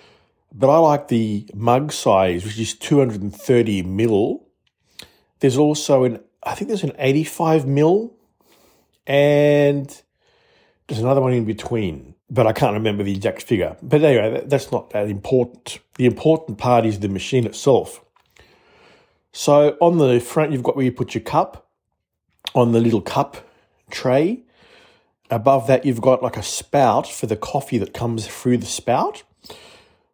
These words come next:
Just above that, you have, like, a lever. And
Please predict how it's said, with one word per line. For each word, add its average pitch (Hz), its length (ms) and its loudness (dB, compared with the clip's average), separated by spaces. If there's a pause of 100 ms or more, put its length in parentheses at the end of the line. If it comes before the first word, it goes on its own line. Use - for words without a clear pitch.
(280)
Just 202 180 0
above 160 320 2
that, 143 160 2
you 151 80 -2
have, 170 180 -2
like, 214 120 -2
a 170 60 2
lever. 131 580 0 (1040)
And 160 640 0